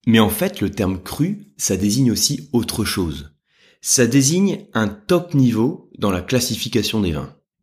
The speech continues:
Alors, je reconnais le terme top niveau, c'est pas forcément le meilleur terme que, que j'ai, euh, j'aurais pu trouver <laughs> pour vous décrire ça, mais vous voyez l'idée. L'idée, c'est de se dire que le terme cru, au-delà du terme générique qui désigne simplement un vin,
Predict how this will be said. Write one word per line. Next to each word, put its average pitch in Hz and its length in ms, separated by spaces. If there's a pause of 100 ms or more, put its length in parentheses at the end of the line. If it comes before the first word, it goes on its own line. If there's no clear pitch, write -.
(240)
Alors, 87 220
je 80 120
reconnais 113 340
le 101 180
terme 92 240
top 110 320
niveau, 104 300
c'est 92 200
pas 87 120
forcément 95 500
le 85 120
meilleur 85 340
terme 87 300
que, - 320 (180)
que - 100
j'ai, 90 160
euh, 90 260
j'aurais 85 200
pu 92 120
trouver 101 320
<laughs> - 60
pour - 220
vous 139 160
décrire 127 340
ça, 165 240 (340)
mais 123 100
vous 120 80
voyez 131 260
l'idée. 120 340 (320)
L'idée, 120 520
c'est 107 140
de 92 60
se 107 120
dire 113 340
que 90 200 (100)
le 98 200
terme 98 300
cru, - 500 (300)
au-delà 104 380
du 92 180
terme 85 320
générique 104 840
qui 101 100
désigne 85 280
simplement 98 680
un 82 120
vin, 87 420